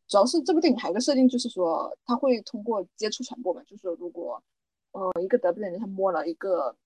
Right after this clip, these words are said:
一个地方，然后另一个人他去摸这个地方，就很大几率被感染嘛。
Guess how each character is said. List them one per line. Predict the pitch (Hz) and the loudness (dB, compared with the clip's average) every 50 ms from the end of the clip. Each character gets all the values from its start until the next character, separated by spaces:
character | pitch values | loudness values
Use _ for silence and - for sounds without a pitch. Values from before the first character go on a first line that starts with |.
| _ _ _ _ - | _ _ _ _ -14
一 | 233 | -6
个 | 226 254 | -6 -4
地 | 233 277 254 | -2 -2 -4
方， | 247 208 180 143 | -2 -4 -4 -4
然 | - 233 | -6 -6
后 | 214 | -6
另 | 214 240 240 254 269 247 | -4 -4 -4 -2 -2 -2
一 | |
个 | 214 180 | -2 -4
人 | - - 202 | -6 -8 -10
他 | 226 240 | -14 -14
去 | - 233 | -14 -12
摸 | 208 190 190 | -10 -10 -10
这 | 202 | -10
个 | 202 | -8
地 | 214 | -12
方， | 240 233 - | -12 -12 -12
就 | - 226 | -10 -8
很 | 262 240 233 _ _ - _ - | -8 -8 -8 _ _ -20 _ -10
大 | 240 214 | -10 -10
几 | 208 _ 196 | -10 _ -18
率 | 196 | -18
被 | - - 196 | -16 -18 -18
感 | _ - 143 _ | _ -14 -14 _
染 | - - _ | -16 -20 _
嘛。 | - | -20